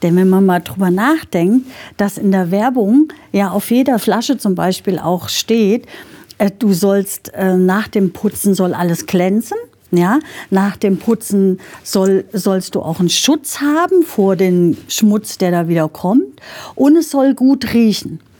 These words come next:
Jetzt denk mal kurz drüber nach. Sauber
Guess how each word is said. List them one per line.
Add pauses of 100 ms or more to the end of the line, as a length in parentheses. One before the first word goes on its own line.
(160)
Jetzt
denk
mal
kurz
drüber
nach. (2000)
Sauber